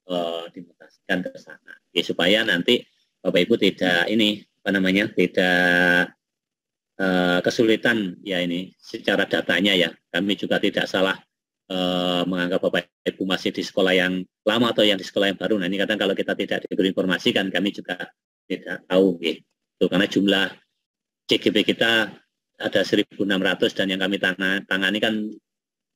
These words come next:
angkatan lima saja seribu enam ratus begitu, Bapak Ibu ya. Gitu. Nah, itu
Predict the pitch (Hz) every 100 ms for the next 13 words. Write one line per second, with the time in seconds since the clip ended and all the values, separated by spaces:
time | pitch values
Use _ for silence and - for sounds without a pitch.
0 | _ - 104 104 110 104 101 101 101 117
1 | - 98 - 107 104 101 - 113 - 95
2 | 90 85 85 87 80 - _ _ _ _
3 | _ - 90 90 82 92 85 82 113 110
4 | -